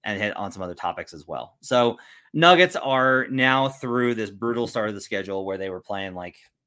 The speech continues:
every other night, like, fifteen and seventeen or whatever it was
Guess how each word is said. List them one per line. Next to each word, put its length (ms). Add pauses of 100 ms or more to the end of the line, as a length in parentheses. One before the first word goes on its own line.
(220)
every 360
other 360
night, 440
like, 160 (540)
fifteen 500
and 140
seventeen 500
or 80
whatever 340
it 80
was 480